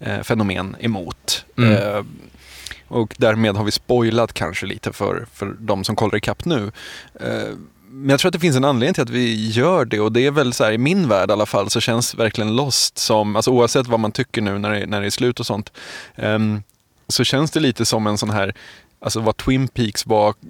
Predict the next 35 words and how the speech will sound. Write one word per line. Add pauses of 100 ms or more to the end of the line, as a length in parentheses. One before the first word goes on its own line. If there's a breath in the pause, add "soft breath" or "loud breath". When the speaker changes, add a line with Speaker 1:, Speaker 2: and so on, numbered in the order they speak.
(120)
Speaker 1:
liksom
för
nittiotalet
på
något
vis.
Alltså
just
den
här
smarta, (580 soft breath)
ehm, (300 soft breath)
eller
i
alla
fall
serier
som
utgav
sig
för
att
vara
smart, (220)
eh, (720)
som
inte (840)
tog
de
billiga
pole-, (120)
poängerna,
utan
liksom, (220)
ja,